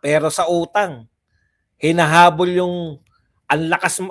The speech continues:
mas malakas pang mangutang kaysa yung may pandemya tayo eh. Bukod pa yung mga binibentang ginto, bukod pa yung mga binibentang ari-arian ng gobyerno. Talagang pagka, eto po, eto palang mga to talaga,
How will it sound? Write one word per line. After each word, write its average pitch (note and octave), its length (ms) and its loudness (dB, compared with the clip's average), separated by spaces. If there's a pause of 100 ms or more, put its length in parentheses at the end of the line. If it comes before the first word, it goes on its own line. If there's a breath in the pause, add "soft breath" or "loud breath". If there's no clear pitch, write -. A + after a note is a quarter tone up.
mas C#3+ 220 -8
malakas F#3 400 0
pang F#3+ 240 0
mangutang G3 480 -2
kaysa F3 320 -2
yung F#3 160 -4
may F3+ 80 0
pandemya F3 640 -2
tayo F3 400 -2
eh. A#2+ 80 -16 (880)
Bukod E3 480 -2
pa F#3 160 6
yung F#3 160 2
mga F3+ 160 4
binibentang D#3+ 800 4
ginto, D#3+ 560 -4 (480)
bukod C#3+ 400 -4
pa F3 80 8
yung E3+ 160 4
mga E3 80 2
binibentang D#3+ 720 0
ari-arian D#3+ 720 0
ng D3+ 80 -8
gobyerno. C3+ 720 -4 (800)
Talagang D#3 640 0
pagka, D#3 720 2
eto D#3+ 240 -2
po, F3 400 -4 (160)
eto D3+ 320 -4
palang D#3+ 400 2
mga D#3+ 320 -4
to E3 80 -2
talaga, D#3 480 -2